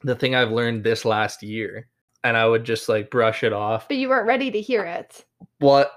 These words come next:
Speaker 1: I wasn't ready to hear it, but I was also just being, like, a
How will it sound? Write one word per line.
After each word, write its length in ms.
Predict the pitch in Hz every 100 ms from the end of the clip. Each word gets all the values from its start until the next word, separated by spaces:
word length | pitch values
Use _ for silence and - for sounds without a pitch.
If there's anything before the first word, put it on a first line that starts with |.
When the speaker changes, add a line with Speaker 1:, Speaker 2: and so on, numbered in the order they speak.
| _ 139
Speaker 1:
I 100 | 139
wasn't 300 | 143 151 175
ready 240 | 160 156
to 100 | 139
hear 240 | 113 127 123
it, 160 | 107
but 100 | 117
I 80 | 107
was 140 | 107
also 320 | 104 107 - 113
just 240 | 101 -
being, 260 | 107 101 104
like, 300 | 98 95 -
a 220 | 104 101